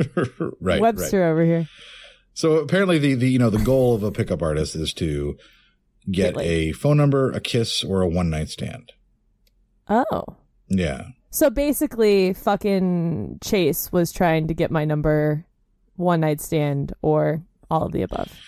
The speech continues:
Speaker 1: Yeah. And, and
Speaker 2: In a
Speaker 1: I
Speaker 2: very poor way.
Speaker 1: Yes.
Speaker 2: But <laughs>
Speaker 1: Well, that's the thing too, is what they think works on, on women, like, to, is,
Speaker 2: Ugh.
Speaker 1: is the stupidest shit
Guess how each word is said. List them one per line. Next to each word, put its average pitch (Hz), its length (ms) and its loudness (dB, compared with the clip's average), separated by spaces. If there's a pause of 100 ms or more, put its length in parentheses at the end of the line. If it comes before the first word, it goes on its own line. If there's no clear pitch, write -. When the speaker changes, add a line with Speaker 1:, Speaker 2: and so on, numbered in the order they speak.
(220)
Speaker 1:
Yeah. 254 380 -2 (400)
And, 180 140 2
and 175 300 0
Speaker 2:
In 262 100 4
a 285 60 4
Speaker 1:
I 269 40 2
Speaker 2:
very 349 260 4
poor 269 380 4
way. 147 440 -2 (220)
Speaker 1:
Yes. 131 580 0
Speaker 2:
But 180 240 2 (400)
<laughs> - 720 -4 (420)
Speaker 1:
Well, 156 140 2
that's 175 240 2
the - 140 2
thing 165 300 2
too, 170 200 2
is 98 160 2
what 151 240 0
they 143 180 2
think 156 380 0
works 113 420 -2
on, 92 300 2 (100)
on 92 320 0
women, 107 460 2
like, 85 200 -4
to, 98 120 -4
is, 87 240 -2
Speaker 2:
Ugh. - 240 2
Speaker 1:
is - 120 -12 (280)
the - 120 2
stupidest 135 760 0
shit - 480 -2